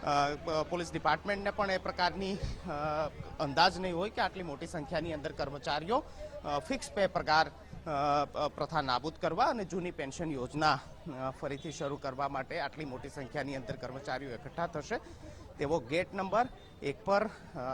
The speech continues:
આ તમામ કર્મચારીઓ એકઠા થયા છે અને હવે તેઓ અહીંથી તેમને આગળ જે છે તે ખસેડવામાં આવી રહ્યા છે. અહીં પણ આપ જોશો તે પ્રકારે મોટી સંખ્યામાં કર્મચારીઓનું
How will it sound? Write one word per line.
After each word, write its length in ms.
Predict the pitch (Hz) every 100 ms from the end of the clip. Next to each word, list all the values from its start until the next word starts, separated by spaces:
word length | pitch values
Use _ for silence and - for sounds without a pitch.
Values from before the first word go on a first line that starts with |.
| -
આ 60 | 143
તમામ 380 | 156 156 175 190
કર્મચારીઓ 600 | 170 151 147 147 156 131
એકઠા 360 | - 156 185
થયા 300 | 180 165 180
છે 120 | 180
અને 240 | 285 302 208
હવે 220 | 175 175
તેઓ 360 | 180 165 208 - - - - -
અહીંથી 400 | - 143 240 -
તેમને 440 | 190 151 123 123 113 - -
આગળ 300 | 143 139 151
જે 180 | 131 117
છે 180 | 147
તે 120 | - 139
ખસેડવામાં 640 | 151 135 123 127 127 120
આવી 160 | 113
રહ્યા 220 | 117 110 110
છે. 120 | 123 - - - -
અહીં 200 | 165 196
પણ 100 | 190
આપ 140 | 170
જોશો 300 | 160 147 180
તે 120 | 165
પ્રકારે 360 | 151 147 160 240
મોટી 260 | 320 175 156
સંખ્યામાં 500 | 170 123 160 175 -
કર્મચારીઓનું 840 | - 139 160 151 170 196 214 233